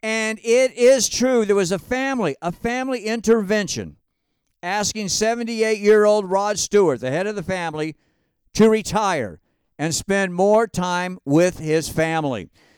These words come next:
They are worried about Rob and having to cancel some of his tour dates because of medical problems,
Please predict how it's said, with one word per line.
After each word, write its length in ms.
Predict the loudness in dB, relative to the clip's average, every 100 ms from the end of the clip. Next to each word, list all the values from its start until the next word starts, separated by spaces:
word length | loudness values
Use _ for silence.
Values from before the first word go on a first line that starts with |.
| _ _
They 140 | -2
are 140 | 0 2
worried 360 | 2 2 2
about 440 | 0 0 0 0 0
Rob 500 | 0 2 0 -2 -6 _ _ _ _ _ _ _ -10
and 600 | -6 -4 -4 -6 -10 -8
having 380 | -4 -2 -2 -4
to 80 | -4
cancel 600 | -2 -2 -2 -4 -6 -4
some 220 | -2 -2
of 100 | -2
his 160 | -4
tour 340 | 2 4 6 4
dates 460 | 0 -4 -6 -14 -18 _ _ _ _ _ -4
because 400 | 0 2 4 2
of 100 | 0
medical 540 | 0 0 0 0 -2
problems, 640 | -2 -4 -6 -12 -20 -20